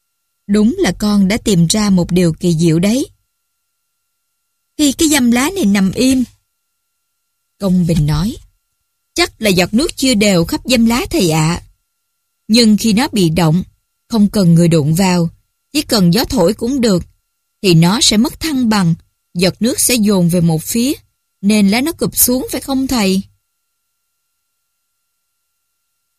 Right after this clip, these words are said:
Đúng thế đấy. Nếu con chịu khó tìm hiểu như thế, thì con sẽ hiểu hết bí mật của từng loài cây. Công Bình trở về nhà, kể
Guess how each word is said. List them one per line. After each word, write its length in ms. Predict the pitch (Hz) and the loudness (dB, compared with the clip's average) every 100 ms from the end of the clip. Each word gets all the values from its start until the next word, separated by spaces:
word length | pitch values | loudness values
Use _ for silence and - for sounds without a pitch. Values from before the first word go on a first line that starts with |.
| - | -4
Đúng 260 | 190 240 | -2 -2
thế 180 | 277 269 | -2 -4
đấy. 360 | 247 208 269 - _ _ _ _ - | -2 -2 -2 -6 _ _ _ _ -2
Nếu 280 | 196 214 - | 0 0 -2
con 160 | 214 180 | -2 -2
chịu 200 | 160 151 | 0 -2
khó 200 | 202 269 | -4 -6
tìm 260 | 226 170 | -2 0
hiểu 200 | 190 151 | 0 0
như 220 | 240 233 | -2 -2
thế, 340 | 190 214 220 320 - _ _ _ - | -2 -2 -2 -4 -8 _ _ _ -4
thì 180 | 202 170 | 0 0
con 220 | - 202 | 0 -2
sẽ 140 | 226 | 0
hiểu 240 | 226 151 202 | 0 0 0
hết 240 | 285 - | -2 -4
bí 140 | 294 403 302 | -4 -2 0
mật 140 | 170 | -2
của 100 | - 262 | -4 -6
từng 200 | 220 175 | -2 -2
loài 200 | 180 175 | 0 -2
cây. 360 | - 220 233 220 _ _ _ _ _ _ _ _ _ _ _ _ _ _ _ _ _ _ _ _ _ _ _ _ _ - | -2 -4 -2 -4 _ _ _ _ _ _ _ _ _ _ _ _ _ _ _ _ _ _ _ _ _ _ _ _ _ -4
Công 200 | 185 165 | 0 2
Bình 240 | 170 151 | 2 2
trở 120 | 170 226 | 0 -2
về 180 | 208 | 0
nhà, 420 | 156 165 165 160 160 _ _ _ | 0 2 2 0 -4 _ _ _
kể 200 | - 143 | -6 -4